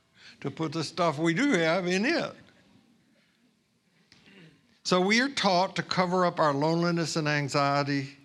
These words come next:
by consuming something. Now, as I said earlier, I want these times together today or any time,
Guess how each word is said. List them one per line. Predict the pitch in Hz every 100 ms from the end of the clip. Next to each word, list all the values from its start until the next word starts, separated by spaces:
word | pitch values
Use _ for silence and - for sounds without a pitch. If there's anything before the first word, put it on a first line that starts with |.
| _ _ _ _ - - _ _ _ _ _ _ _ _ _
by | 143
consuming | 139 135 - 151 127 104 104
something. | - 113 95 - - _ _ _ _ _ _ _ _ - - -
Now, | 185 160
as | 165
I | 233
said | 226 - 160 143 143
earlier, | 160 170 160 156
I | - 202
want | 233 202 170
these | 175 160
times | - 151 156 147
together | 147 139 143 165 156
today | 147 135 139 151 160 -
or | 139 143
any | 156 208 185
time, | 143 113 123